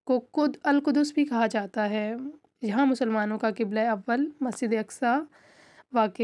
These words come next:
है। इसे यूरोपीय ज़बान में यरूशलेम कहा जाता है। बैतुल मक़दस से मुराद मुबारक घर या ऐसा घर है जिसके ज़रिए गुनाहों से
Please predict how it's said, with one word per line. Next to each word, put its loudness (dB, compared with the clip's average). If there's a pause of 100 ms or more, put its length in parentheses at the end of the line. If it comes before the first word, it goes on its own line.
है। -6 (220)
इसे 2
यूरोपीय 4
ज़बान 2
में 0
यरूशलेम 0
कहा -4
जाता -4
है। -4 (200)
बैतुल 0
मक़दस -4
से -6
मुराद -2
मुबारक 0
घर 0 (440)
या 2 (100)
ऐसा 0
घर -2
है -2
जिसके -4
ज़रिए 0
गुनाहों -2
से -2